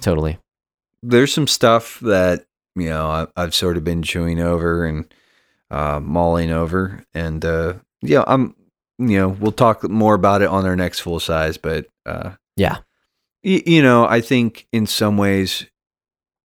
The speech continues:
Speaker 2: just sort of looking at personal growth outside of the
Speaker 1: Mm-hmm.
Speaker 2: gaming per se, uh, you know,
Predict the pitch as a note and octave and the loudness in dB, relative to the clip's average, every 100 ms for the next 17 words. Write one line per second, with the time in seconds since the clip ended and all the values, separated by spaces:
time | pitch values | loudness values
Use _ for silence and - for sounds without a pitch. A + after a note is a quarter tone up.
0 | - A2 G#2+ - A2 G2+ F#2 E2+ - - | -10 -4 -2 0 0 2 2 -2 -8 -14
1 | - F#2 F2 F2 E2+ E2 E2 E2 - _ | -6 -4 -4 -4 -4 -4 -6 -6 -10 _
2 | _ _ _ _ _ _ _ _ _ _ | _ _ _ _ _ _ _ _ _ _
3 | _ - A2+ - A#2 G#2+ - G2+ F#2 E2+ | _ -12 -12 -4 2 2 2 -2 -2 0
4 | F2+ F2 E2 - - F2+ F2 - F2+ E2+ | 0 2 -2 -8 -6 -6 -4 -2 0 0
5 | E2 E2 D#2+ E2+ - F#2+ F2+ F2 F#2 A#2 | 0 -4 -6 -10 -6 -2 2 4 4 2
6 | D#2+ D#2 - D#2+ - D#2 D2 - _ - | -2 -10 -10 -8 -6 -6 -6 -8 _ -20
7 | - - _ - D#2+ D#2+ D#2+ D#2+ _ _ | -20 -20 _ -4 0 0 -2 -4 _ _
8 | _ - G2 E2+ E2 | _ -6 -2 -2 -4